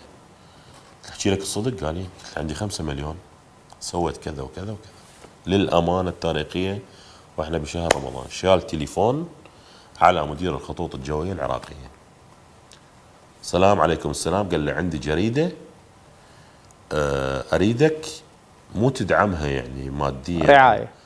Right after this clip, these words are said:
Speaker 1: أريدك ترعاها، الطوع نار، خلي يمشي أموره بيها."
Speaker 2: في هذا الوقت عبطان كان وزير النقل وكالة؟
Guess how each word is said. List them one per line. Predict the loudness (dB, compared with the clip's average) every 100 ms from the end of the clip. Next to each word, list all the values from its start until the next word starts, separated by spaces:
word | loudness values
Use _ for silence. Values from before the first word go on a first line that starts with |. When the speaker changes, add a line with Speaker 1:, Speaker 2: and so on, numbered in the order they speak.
| -20 -6 2
Speaker 1:
أريدك | 4 6 4 6
ترعاها، | 8 10 10 8 4 2 4
الطوع | 4 8 8 8
نار، | 8 6
خلي | 4 2
يمشي | 2 2 -2
أموره | -2 0 0
بيها." | -2
Speaker 2:
في | 0 4
هذا | 6 8
الوقت | 6 6 4 4
عبطان | 4 4 4 4
كان | 2 2
وزير | 4 4 6 6
النقل | 4 4 6
وكالة؟ | 6 8 8 8